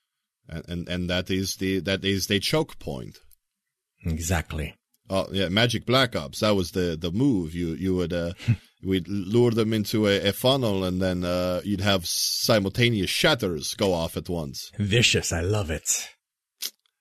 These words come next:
Speaker 1: It's, uh, it's, it, it, it's grim, yeah. Um, it was effective.
Speaker 2: I'm certain it was. I will hold the door. Find two others. Have them hold doors.
Speaker 1: Okay.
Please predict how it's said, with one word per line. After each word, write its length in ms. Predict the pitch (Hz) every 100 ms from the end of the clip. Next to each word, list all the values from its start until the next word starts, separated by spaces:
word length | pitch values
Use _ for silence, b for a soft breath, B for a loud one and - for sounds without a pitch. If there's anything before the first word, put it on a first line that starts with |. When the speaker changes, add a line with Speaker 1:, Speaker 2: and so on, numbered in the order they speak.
| _
Speaker 1:
It's, 280 | 92 - -
uh, 180 | 123 110 107
it's, 240 | 170 165 - -
it, 140 | 160 -
it, 120 | 170 - _
it's 200 | 175 -
grim, 560 | 110 127 120 113 107 110
yeah. 520 | 110 104 101 98 104 -
Um, 500 | 104 98 98 95 101 -
it 140 | 123
was 220 | 120 107
effective. 640 | 98 104 95 104 104 104 - _ _ _ _ _ _ _
Speaker 2:
I'm 220 | 76 73 90
certain 380 | - 104 87
it 180 | 82 -
was. 460 | 107 104 78 - - _ _ _ -
I 180 | 85 113
will 180 | 120 110
hold 220 | 92 87
the 80 | 78
door. 380 | - 87 - - _ _ -
Find 340 | 82 82 78
two 280 | - 131 95
others. 640 | 76 78 - - - - _ _ _ _ _
Have 220 | - 87
them 180 | 95 87
hold 300 | 69 92 -
doors. 560 | 80 71 - - - - -
Speaker 1:
Okay. 380 | 87 85 87